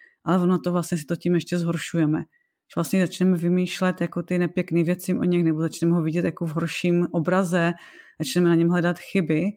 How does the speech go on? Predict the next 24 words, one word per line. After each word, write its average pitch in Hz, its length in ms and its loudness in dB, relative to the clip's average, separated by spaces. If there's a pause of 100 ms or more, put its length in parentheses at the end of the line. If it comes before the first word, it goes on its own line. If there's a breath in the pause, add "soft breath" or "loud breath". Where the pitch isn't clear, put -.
(540 soft breath)
a - 100 -4
jdeme 180 280 0
do 170 60 2
té 175 160 -2
nenávisti, 170 880 2 (260)
tak 170 120 0
neustále 180 500 2
zaměřujeme 175 480 2
pozornost 170 500 0
na 170 100 2
toho 175 340 0 (160)
bývalého 175 440 0
partnera 160 540 0
nebo 160 180 -2
partnerku 160 580 -2
a 165 40 0
tím 175 420 2 (420 loud breath)
vlastně 175 280 -2
v-, - 140 -6 (300)
si - 140 -2
ještě 170 260 -2
prohlubujeme 185 640 0
tu 190 140 0
bolest. 170 480 -2